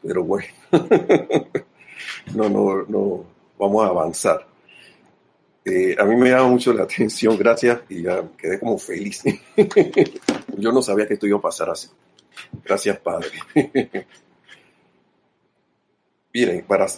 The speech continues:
para ir viendo esto, voy al, a este libro, Pláticas del Yo Soy, para los, Pláticas del Yo Soy. Yo que, ya iba a decir de tanto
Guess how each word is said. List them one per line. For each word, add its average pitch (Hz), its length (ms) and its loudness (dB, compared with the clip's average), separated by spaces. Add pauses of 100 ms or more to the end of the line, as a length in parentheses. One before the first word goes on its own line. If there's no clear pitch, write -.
(100)
para 92 220 2
ir 127 140 2
viendo 139 380 4
esto, 120 300 -2 (560)
voy 104 160 2
al, 117 280 0
a 104 120 0
este 113 180 -2
libro, 117 420 0 (160)
Pláticas 98 380 -4
del 87 100 -4
Yo 107 140 -2
Soy, 127 460 -2 (1080)
para 107 280 4
los, 120 420 0 (840)
Pláticas 107 480 0
del 92 200 -2
Yo 110 120 -4
Soy. 87 200 -8
Yo 101 120 -2
que, 92 200 -10
ya 110 100 -2
iba 131 160 4
a 123 40 4
decir 131 300 -2
de 123 140 0
tanto 165 600 0